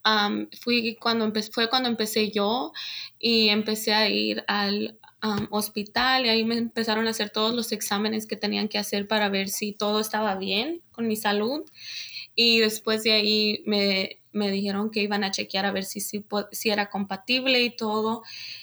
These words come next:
Y fue donde me dijeron también que, este, necesitaba tomar un, unas pastillas para que me subiera mi hierro. Y me, me decían que no podían hacer que eso, hacer que yo fuera la donante hasta que mi hierro subiera.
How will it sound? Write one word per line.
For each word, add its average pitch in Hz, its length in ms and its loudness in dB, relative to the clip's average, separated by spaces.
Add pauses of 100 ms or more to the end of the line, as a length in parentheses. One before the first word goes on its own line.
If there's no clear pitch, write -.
(160)
Y 240 100 0
fue 226 220 -2
donde 254 240 0
me 254 120 -2
dijeron 226 400 0
también 214 520 0
que, - 360 -2 (180)
este, 202 380 0
necesitaba 208 720 -2
tomar 202 580 -2
un, 202 360 -2
unas 208 260 -2
pastillas 208 520 -4
para 202 220 -4
que 208 120 -6
me 208 100 -2
subiera 202 480 -4 (400)
mi 202 320 2
hierro. 214 560 0 (1120)
Y 226 400 2 (260)
me, 214 760 0
me 214 100 2
decían 226 460 0
que 220 100 -2
no 208 160 0
podían 208 460 2
hacer - 440 -4
que 104 180 -2
eso, - 180 -8 (320)
hacer 220 360 2
que 233 140 0
yo 226 120 2
fuera 214 180 2
la 208 100 2
donante 202 380 0
hasta 208 260 -2
que 196 100 -2
mi 196 140 -2
hierro 196 240 0
subiera. 208 640 -4